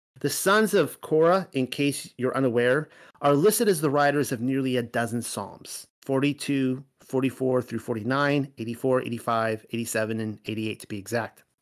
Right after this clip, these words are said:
The reason I sus-, suspect as much is because of how the very word Korah is broken down in the Paleo Hebrew. The name literally means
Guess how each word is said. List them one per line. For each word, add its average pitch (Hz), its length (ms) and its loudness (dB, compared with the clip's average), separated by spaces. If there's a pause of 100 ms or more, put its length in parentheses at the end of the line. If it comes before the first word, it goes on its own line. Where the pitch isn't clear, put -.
(420)
The 147 80 0
reason 247 260 4
I 190 80 4
sus-, 156 500 2 (100)
suspect - 640 0
as 117 140 -2
much 107 300 -6
is 139 80 -2
because 165 400 0
of 175 100 -4
how 135 220 0
the 127 120 -2
very 135 240 2
word 127 480 0
Korah 113 380 -2
is 120 260 0 (400)
broken 135 320 0
down 117 200 -2
in 120 80 2
the 127 80 2
Paleo 110 520 -4
Hebrew. - 340 -4 (760)
The 139 100 2
name 160 300 6
literally 196 460 4
means 139 600 4